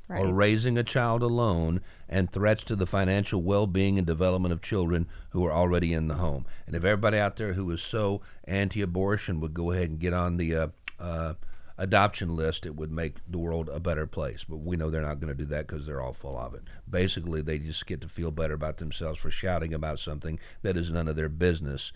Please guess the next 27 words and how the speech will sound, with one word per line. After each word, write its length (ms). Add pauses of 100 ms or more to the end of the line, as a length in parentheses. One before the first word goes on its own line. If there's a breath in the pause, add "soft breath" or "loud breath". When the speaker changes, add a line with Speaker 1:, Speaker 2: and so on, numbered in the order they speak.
(200 soft breath)
Speaker 1:
and 120
it 40
just 220
makes 220
them 100
feel 240
better 320
and 100
puts 200
a 40
little 140
chip 320
on 100
their 120
shoulder, 460 (240 loud breath)
and 140
they 80
can 120
hang 220
out 140
with 140
the 80
rest 240
of 60
the 60
cool 280
crowd. 380